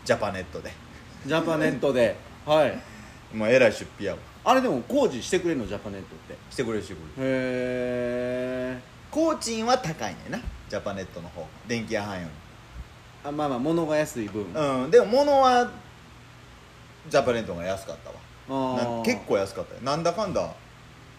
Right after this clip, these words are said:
Speaker 1: 二十万ぐらい安かったかな。
Speaker 2: あ、三台でってこと？
Speaker 1: そうそうそう。
Speaker 2: いや、それは大きいな。
Speaker 1: 二十万までいかんか。でも、
Speaker 2: うん。
Speaker 1: でも十万ってことはないわ。
Speaker 2: ちなみに、おメーカーの方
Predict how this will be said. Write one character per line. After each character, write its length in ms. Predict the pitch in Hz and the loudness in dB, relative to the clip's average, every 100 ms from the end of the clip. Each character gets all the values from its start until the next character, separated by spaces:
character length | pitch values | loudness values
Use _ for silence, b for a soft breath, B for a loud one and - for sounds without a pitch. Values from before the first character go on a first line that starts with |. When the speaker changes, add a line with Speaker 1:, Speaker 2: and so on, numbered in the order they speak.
| - - | -20 -12
Speaker 1:
二 140 | 156 196 | -8 -6
十 240 | 208 214 | -6 -6
万 380 | 202 190 190 185 | -4 -4 -4 -2
ぐ 80 | 156 | 0
ら 80 | 92 | 0
い 60 | |
安 200 | 90 - | -4 -10
か 80 | 85 | -12
っ 20 | |
た 80 | - | -12
か 60 | 73 73 71 - - - - - - - | -16 -18 -20 -20 -20 -20 -20 -20 -20 -16
な。 40 | - | -12
Speaker 2:
あ、 20 | |
三 220 | 127 113 | -8 -4
台 160 | 110 107 | -2 -4
で 60 | |
っ 40 | 104 | -6
て 80 | |
こ 80 | - | -12
と？ 80 | - - | -14 -16
Speaker 1:
そ 160 | - 104 | -10 -10
う 20 | |
そ 140 | - 90 | -10 -12
う 20 | |
そ 120 | - | -12
う。 20 | 85 | -12
Speaker 2:
い 40 | |
や、 60 | 113 | -2
そ 140 | 196 | 0
れ 60 | 285 277 | 6 8
は 80 | 269 | 8
大 140 | 330 | 6
き 60 | 330 | 2
い 40 | |
な。 80 | 143 | -2
Speaker 1:
二 80 | 226 | -4
十 0 | |
万 0 | |
ま 80 | 190 | -2
で 60 | |
い 20 | |
か 60 | 117 104 | -2 -2
ん 100 | 90 | -4
か。 80 | - - - 131 | -14 -18 -10 -6
で 60 | |
も、 120 | 139 | -4
Speaker 2:
う 20 | - | -2
ん。 40 | |
Speaker 1:
で 60 | 160 | 0
も 100 | 123 | 0
十 180 | 185 | 0
万 220 | 170 107 90 | 0 0 -2
っ 20 | |
て 140 | 104 | -8
こ 180 | - 110 | -6 -6
と 80 | 92 | -6
は 80 | 82 | -6
な 60 | |
い 20 | |
わ。 60 | 76 78 - - - - - - - | -10 -18 -20 -20 -20 -20 -20 -18 -14
Speaker 2:
ち 100 | 165 208 | -2 0
な 80 | |
み 80 | 190 | 2
に、 140 | 185 - - | 0 -2 0
お 100 | 165 | 2
メ 160 | 214 | 4
ー 60 | 170 | 4
カ 140 | 127 | 0
ー 20 | |
の 100 | 107 | -2
方 100 | 101 | -4